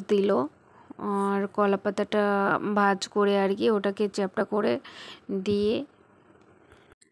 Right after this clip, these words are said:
তাওয়াটা আর কি গরম করে নিয়েছিল, ঠিক আছে? তো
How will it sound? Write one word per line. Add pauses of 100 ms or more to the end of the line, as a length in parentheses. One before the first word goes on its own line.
(440)
তাওয়াটা
আর
কি (140)
গরম
করে
নিয়েছিল,
ঠিক
আছে? (160)
তো